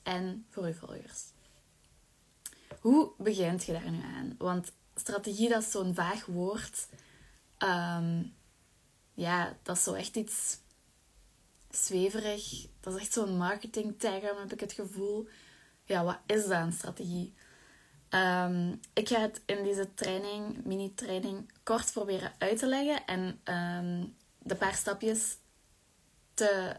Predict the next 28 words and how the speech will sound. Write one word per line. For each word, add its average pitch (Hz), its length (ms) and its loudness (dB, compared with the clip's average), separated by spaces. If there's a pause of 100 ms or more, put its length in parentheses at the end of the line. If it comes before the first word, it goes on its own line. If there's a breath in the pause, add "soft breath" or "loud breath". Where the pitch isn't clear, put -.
ehm, 185 680 -6 (600)
toe 240 160 0
te 247 160 4
lichten 240 460 2
die 196 140 2
dat 175 280 0
ik 202 200 -2
hanteer 208 640 -4
als, 180 600 -2 (600 loud breath)
ehm, 180 680 -4 (380)
als 180 140 -2
ik 185 140 0
begin 185 440 0
met 180 340 -6
een, 180 360 -4
ehm, 175 640 -6
nieuwe 202 300 0
klant 214 460 0 (640 loud breath)
in, 180 520 0
ehm, - 400 -8 (180)
mijn 185 240 -4
content 202 380 -2
brainstorm 190 600 -4
of 180 320 -6
in 175 380 -2
mijn 175 420 -4
social 180 360 -6
media 180 420 -6